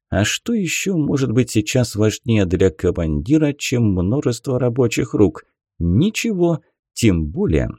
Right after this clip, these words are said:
один должок к Косому у него висел неоплаченным. Несмотря на довольно колоритную компанию,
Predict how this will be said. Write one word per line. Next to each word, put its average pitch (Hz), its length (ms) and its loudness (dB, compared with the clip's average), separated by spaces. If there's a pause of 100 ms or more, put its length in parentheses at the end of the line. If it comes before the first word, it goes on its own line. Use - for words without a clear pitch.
один 127 480 -2
должок 131 520 0 (100)
к - 60 -8
Косому 139 540 -2
у 120 100 0
него 110 320 4
висел 98 760 0
неоплаченным. 90 1120 -2 (1040)
Несмотря 160 500 -2
на 214 100 -2
довольно 160 400 2
колоритную 107 920 2
компанию, 82 840 0